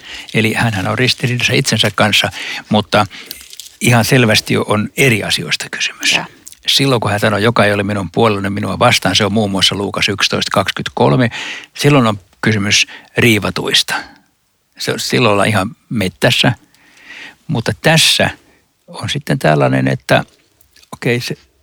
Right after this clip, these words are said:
Speaker 1: se ei ole samassa porukassa, mutta tekee samaa työtä ja uskoo samaan Jeesukseen.
Speaker 2: Mm.
Speaker 1: Sopii.
Speaker 2: Joo.
Speaker 1: Joo, mutta hei, mikä, mitä se tästä maljallisesta?
Speaker 2: Joo, mutta toi oli hyvä vielä, mitä, mitä sanoit, koska tätä opetusta ja muistutusta me tarvitaan kyllä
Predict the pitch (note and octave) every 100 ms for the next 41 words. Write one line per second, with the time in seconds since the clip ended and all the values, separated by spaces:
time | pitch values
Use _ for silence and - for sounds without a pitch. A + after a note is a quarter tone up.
0 | _ _ - - C3+ G#2 D3+ D3 C3 -
1 | E3 D3 A#2+ - B2+ - B2 B2+ - C3
2 | A#2+ A2 A#2 G#2 G#2 - G#2+ A#2 G2+ F#2
3 | F2+ - - - F#2+ F2 - - - G#2
4 | - - - - F#3 - _ - B2 -
5 | - - F3 D#3 - D#3 C3+ D3 C3 A2+
6 | A#2+ B2+ B2 G#2 F#2+ C4+ A3 G3+ B3 A#3
7 | A3 A3+ F#3+ - G#3 F3+ F#3+ G3+ - G#3+
8 | G3+ A3+ A3 F#3+ - G3 G3 - _ _
9 | - A3+ A3 G3+ F#3 D#3+ - F#3 F#3+ G3+
10 | - F3+ - - F#3 F3+ - - E3+ F3+
11 | -